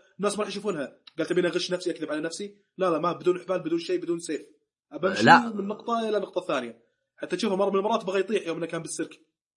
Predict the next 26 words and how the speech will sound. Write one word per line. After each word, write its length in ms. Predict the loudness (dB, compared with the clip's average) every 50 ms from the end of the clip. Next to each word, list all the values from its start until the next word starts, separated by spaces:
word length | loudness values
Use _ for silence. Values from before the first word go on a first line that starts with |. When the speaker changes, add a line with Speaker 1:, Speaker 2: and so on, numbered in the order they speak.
| _
Speaker 1:
بغى 100 | 4 4
يطيح 180 | 4 4 0 -6
بس 140 | -6 -6 -4
تعلق 300 | -2 -2 0 0 -2 -4
هو 80 | -6
بالحبل 280 | -8 -6 -6 -6 -6 -6
بد-، 180 | -6 -8 -10
بيدينه 440 | -6 -6 -6 -4 -4 -4 -4 -4 -6
وزي 200 | -8 -8 -8 -10
كذا. 440 | -12 -14 -18 -20 -20 _ -20 -20 -20 -16 _ -4
Speaker 2:
إيه، 480 | -2 -2 -2 -2 -4 -6 -10 -14 -18
فهو 280 | -10 -6 -2 0 2 2
Speaker 1:
آه، 40 | 2
Speaker 2:
عطاها 540 | 2 2 2 2 2 2 4 2 0 0 0
Speaker 1:
آه، 20 |
Speaker 2:
نصيحة 400 | -2 -2 -2 -2 -2 -2 0 0
Speaker 1:
واضح 140 | 2 2 2
Speaker 2:
ببلاش. 240 | 2 2 2 0 -2
Speaker 1:
إنه 100 | -2 -2
كان 160 | -2 -4 -2
عنده 320 | -4 -6 -6 -8 -10 -10 -10
إيش 280 | -10 -10 -10 -10 -12 -16 -14 -4
يبغى 260 | 2 2 2 4 2 0
يسويها 720 | 0 2 2 0 2 2 0 0 0 -2 -4 -8 -10 -14 -16 _ _ _ _
بين 140 | -2 -2 -2
العمارتين 580 | -2 -2 -2 0 -2 -2 -2 -4 -6 -6 -6